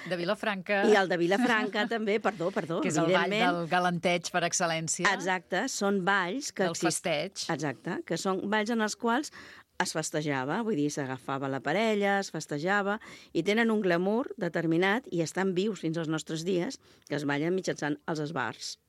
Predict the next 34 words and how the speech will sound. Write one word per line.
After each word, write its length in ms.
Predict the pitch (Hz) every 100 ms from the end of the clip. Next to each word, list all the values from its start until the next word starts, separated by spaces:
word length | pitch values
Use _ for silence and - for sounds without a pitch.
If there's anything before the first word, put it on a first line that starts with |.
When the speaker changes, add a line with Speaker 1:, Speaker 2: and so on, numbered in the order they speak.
| -
Speaker 2:
val? 220 | 135 294 - - - - -
I 100 | 185
també 320 | 196 208 233 -
la 160 | 180
sardana. 540 | 170 156 139 123 151 277 -
Evidentment, 380 | 151 156 151 165
en 60 | 160
el 40 | 165
nostre 240 | 165 180
país 220 | 185 190 233
és 100 | 196
la 80 |
sardana. 540 | 185 185 165 143 143 190
La 100 | 170
sardana, 480 | 165 151 156 160 185
les, 220 | 185 -
les, 220 | 160 147 156
les, 260 | 151 147
les 240 | 147 147 147 143
jornades 460 | 151 160 160 160 156
de 80 |
sardanes 540 | 147 156 156 180 240 - - -
continuen 460 | 156 151 139 147
existint 480 | 147 160 156 170 170
arreu 240 | 185 165
de 100 | 156
Catalunya. 600 | 143 143 156 196 185 143 - - - -
Inclús 400 | 160 147 143 -
tenen 300 | 170 165 175
algunes 380 | 147 147 147 151
varietats 540 | 151 156 143 170 160
interessants 840 | 147 143 139 143 196 185 320 - - - - _ -
i, 100 | 165
i, 400 | 165 180 - 151